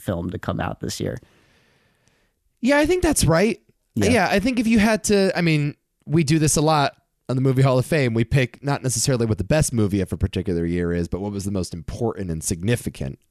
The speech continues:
Speaker 2: And it feels like Dune and one other movie,
Speaker 1: Mm-hmm.
Speaker 2: uh, which we'll definitely talk about, I think had the greatest crossover of, like,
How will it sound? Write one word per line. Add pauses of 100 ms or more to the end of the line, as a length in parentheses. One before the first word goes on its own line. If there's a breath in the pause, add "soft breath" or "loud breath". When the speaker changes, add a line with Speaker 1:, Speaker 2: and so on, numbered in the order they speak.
Speaker 2:
And
it
feels
like
Dune (880 soft breath)
and
one
other
movie, (320)
Speaker 1:
Mm-hmm. (360)
Speaker 2:
uh,
which
we'll
definitely
talk
about, (220)
I
think (540)
had
the
greatest
crossover
of,
like,